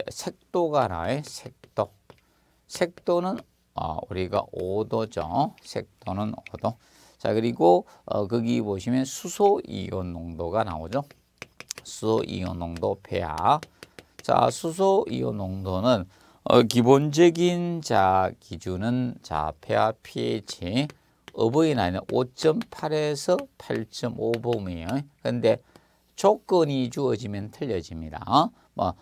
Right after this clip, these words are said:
샘물이나 먹는 샘물 같은 조건이 주어졌을 때, 자, 샘물이나 이런 먹는 샘물, 이런 조건이 주어졌을 때는,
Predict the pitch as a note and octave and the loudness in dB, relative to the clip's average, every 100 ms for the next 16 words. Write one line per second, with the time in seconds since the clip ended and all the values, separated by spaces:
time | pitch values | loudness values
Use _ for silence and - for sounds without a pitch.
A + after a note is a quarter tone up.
0 | _ - - E3 E3+ F3 F3 E3+ D3 C3 | _ -14 -8 -6 -4 -4 -2 0 0 0
1 | D3+ D#3 D3 F#2+ F2+ F2+ F#2+ F#2+ F#2 G2 | 2 0 0 -6 -6 -4 -4 -4 -6 -6
2 | F#2+ F#2+ G2 A2 - A#2+ B2 - E3 - | -6 -6 -2 -2 0 -2 -2 -2 -2 -2
3 | C3+ A#2+ A2 G#2 B2 F2+ E2+ - F2+ E2 | -2 -2 -2 -4 -4 -4 -6 -6 -8 -6
4 | E2 - _ - _ - - - - _ | -10 -10 _ -20 _ -20 -20 -20 -20 _
5 | - F2 E2 - - B2+ C3+ C#3 C#3 C#3 | 0 2 2 -2 -4 -2 -2 -4 -4 -2
6 | C3+ G#2+ F2+ G#2 C#3+ D#3+ - - - - | 0 -2 -2 2 4 4 0 -14 -12 -8
7 | F2 F#2+ - F#2 F2+ F2+ F#2+ B2 C3 B2 | -4 -6 -6 -8 -6 -4 -2 -2 -2 -4
8 | E2+ D#2+ D#2 D2+ E2 C3 E3+ - _ _ | -6 -6 -10 -8 0 0 0 -6 _ _
9 | - - - - - _ - C#3 F3+ F#3 | -18 -16 -20 -20 -20 _ 0 2 2 2
10 | D3 A#2+ - A2+ A2 A#2 C3 C3+ - - | 4 4 4 0 2 2 0 -2 -6 -4
11 | D3 A#2 G2 B2+ - F#2+ F#2 - F#2+ A#2 | 4 4 4 0 -4 -2 -2 0 0 2
12 | C3+ C#3+ | -2 -4